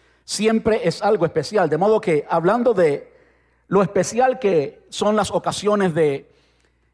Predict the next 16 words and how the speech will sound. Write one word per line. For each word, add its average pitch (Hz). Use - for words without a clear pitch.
el 170
nacimiento 202
de 156
alguien, 147
pues 147
todos 226
conocemos 160
en 147
primera 175
plana, 185
o 117
muchos 185
conocemos 180
en 147
primera 156
plana, 170